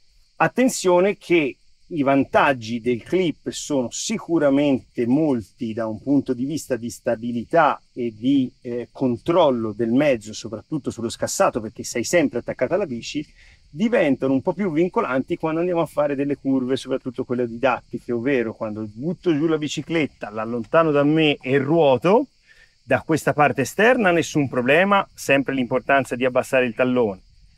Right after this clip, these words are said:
Nella parte interna, ovvero quando vado a ruotare in questo modo e il clip mi viene dentro, state attenti a non staccarlo, perché in questo caso c'è meno libertà di movimento del ginocchio. Non è un contro, è semplicemente un'attenzione, perché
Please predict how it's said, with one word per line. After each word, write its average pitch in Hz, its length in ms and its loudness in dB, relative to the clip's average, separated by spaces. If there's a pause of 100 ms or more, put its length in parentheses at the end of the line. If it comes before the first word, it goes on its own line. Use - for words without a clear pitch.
(140)
Nella 190 460 2
parte 160 320 2
interna, 139 840 2
ovvero 120 600 -2
quando 135 720 2
vado 135 340 2
a 120 60 4
ruotare 139 420 2
in 120 80 0
questo 127 360 -4
modo 131 340 2
e 110 40 -2
il 104 100 -8
clip 156 240 0
mi 127 80 0
viene 160 220 4
dentro, 156 360 0
state 190 220 -2
attenti 143 320 0
a - 20 4
non 143 100 4
staccarlo, 131 720 2 (460)
perché - 260 0
in 131 220 2
questo 156 280 2
caso 139 520 4 (480)
c'è 147 160 2
meno 156 340 6
libertà 151 500 2
di 131 140 0
movimento 127 480 2
del 117 160 -2
ginocchio. 110 600 -6 (400)
Non 190 180 4
è 185 100 6
un 147 260 4
contro, 127 600 2
è 160 220 4
semplicemente 147 640 0
un'attenzione, 135 800 0
perché 120 440 -4